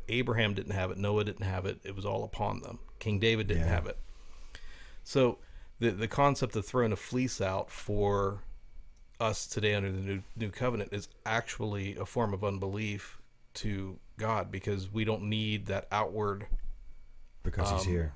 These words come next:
Speaker 1: because we don't need that outward sign, because we have the Holy Spirit dwelling in us. And it says in First Col-, First Corinthians that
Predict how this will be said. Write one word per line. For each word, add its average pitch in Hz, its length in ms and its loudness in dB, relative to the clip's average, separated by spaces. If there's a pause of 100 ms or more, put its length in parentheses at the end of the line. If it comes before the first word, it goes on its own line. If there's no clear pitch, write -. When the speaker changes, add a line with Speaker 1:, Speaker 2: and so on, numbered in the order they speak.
Speaker 1:
because 107 320 2 (100)
we 113 100 0
don't 113 100 4
need 113 140 4
that 101 120 4
outward 104 300 6
sign, 113 300 6
because 101 480 0
we 107 120 0
have 101 260 2
the 101 80 0
Holy 95 180 0
Spirit 104 320 -4
dwelling 92 280 0
in 110 100 4
us. 87 160 -2
And 98 80 -6
it 95 60 -4
says 107 240 2
in 107 140 -4
First 104 340 -4
Col-, 104 160 -2 (200)
First 117 280 2
Corinthians 113 400 2
that 98 180 0